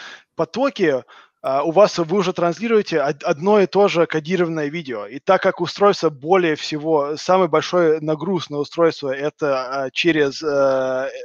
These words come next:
это во время именно самого энкодинга,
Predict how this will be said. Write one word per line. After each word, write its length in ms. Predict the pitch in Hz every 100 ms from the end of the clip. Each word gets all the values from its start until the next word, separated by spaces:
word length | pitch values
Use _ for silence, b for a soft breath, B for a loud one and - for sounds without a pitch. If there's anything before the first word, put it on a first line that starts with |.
| - _ _ _ _
это 200 | 180 175
во 120 | 160
время 300 | 160 190 175
именно 180 | 170 165
самого 420 | - 170 165 160
энкодинга, 640 | 160 - 262 233 175 127